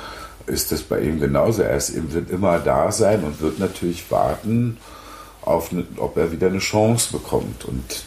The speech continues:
die wird er gnadenlos ausnutzen. Das ist schon ganz klar. Dessen muss man sich bewusst sein. Der geht nicht weg, der ist nicht aus dem Leben rauszustreichen. Aber, äh, man kann ihm,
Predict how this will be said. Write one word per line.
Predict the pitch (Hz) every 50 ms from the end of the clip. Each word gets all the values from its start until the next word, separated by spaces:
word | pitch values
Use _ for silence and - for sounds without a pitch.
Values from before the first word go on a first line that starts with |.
| - -
die | 71 65 64 78
wird | 78 - -
er | 85 85
gnadenlos | 76 65 60 60 65 71 73 87 104 - -
ausnutzen. | - - 90 110 107 - - 73 64 62 60 - - - 52
Das | 55 62 62 -
ist | - - -
schon | - 82 82 85 82
ganz | 82 85 85 - -
klar. | - 87 90 85 82
Dessen | - 64 64 - - 62
muss | 65 76 - -
man | 78 69 69 69
sich | 71 71 - - -
bewusst | 64 65 85 95 104 101 - - - -
sein. | 64 53 55 57 58 62 - - - - - - - - - - - - - -
Der | 64 60
geht | - - - - -
nicht | 71 64 - - - -
weg, | 65 - - - - - -
der | - - -
ist | 71 - -
nicht | 82 80 -
aus | - - - -
dem | - 67 64
Leben | 62 67 65 - - 71 -
rauszustreichen. | - 57 57 - - - - - - 110 110 - - - - - - 92 110 113 - - 131 127 - - - - - - - - - - - - - - - - - -
Aber, | - - 71 73 73 78 76 80 85 78 76 76 73 71 69 64 50 50 -
äh, | 65 73 71 71
man | 78 80 71 69 64
kann | - - 76 73 80 98 95 87 73 - -
ihm, | 62 69 76 90 95 98 101 101 98 92 90